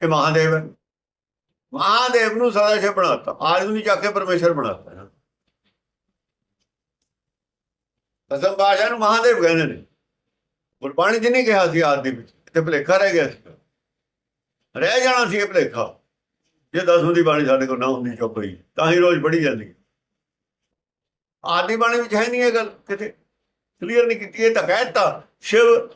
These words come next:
ਸ਼ਕਤੀ ਆਪ ਉਪਾਇ ਕੇ ਕਰਤਾ, ਆਪੇ ਹੁਕਮ ਵਰਤਾ ਹੈ।" ਸ਼ਿਵ ਕਹਿ ਨਿਰਾਕਾਰ ਨੂੰ ਦਿੱਤਾ, ਸ਼ਿਵ ਉਹ ਹੈ, ਉਹਨੇ ਆਪਣੀ ਸ਼ਕਤੀ ਪੈਦਾ ਕੀਤੀ ਹੈ। ਸ਼ਕਤੀ ਕੀ ਹੈ?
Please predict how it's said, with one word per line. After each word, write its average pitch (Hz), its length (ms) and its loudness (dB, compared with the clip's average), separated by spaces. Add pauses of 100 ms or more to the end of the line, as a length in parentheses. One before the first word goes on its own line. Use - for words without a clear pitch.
ਸ਼ਕਤੀ 202 480 -4
ਆਪ 170 240 2
ਉਪਾਇ 151 380 0
ਕੇ 185 140 -6
ਕਰਤਾ, 175 540 -2
ਆਪੇ 139 300 -2
ਹੁਕਮ 135 240 -6
ਵਰਤਾ 98 260 -6
ਹੈ।" - 360 -20
ਸ਼ਿਵ 233 280 0
ਕਹਿ 240 280 2
ਨਿਰਾਕਾਰ 196 420 2
ਨੂੰ 156 120 -6
ਦਿੱਤਾ, - 380 -16
ਸ਼ਿਵ 151 220 -4
ਉਹ 143 220 -2
ਹੈ, - 160 -14 (960)
ਉਹਨੇ 208 140 0
ਆਪਣੀ 214 220 -2
ਸ਼ਕਤੀ 185 320 -4
ਪੈਦਾ 196 300 2
ਕੀਤੀ 143 220 -10
ਹੈ। 117 60 -10
ਸ਼ਕਤੀ 180 340 -2
ਕੀ 226 160 -2
ਹੈ? - 200 -4